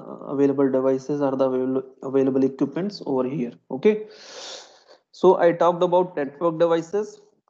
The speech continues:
their types, okay? What types of, uh, different devices, uh, subtypes are also available, okay? Then end devices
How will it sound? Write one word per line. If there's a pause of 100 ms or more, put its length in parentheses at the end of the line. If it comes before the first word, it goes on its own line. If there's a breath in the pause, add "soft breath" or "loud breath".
their
types,
okay?
What
types
of, (140)
uh,
different
devices,
uh,
subtypes
are
also
available,
okay?
Then
end
devices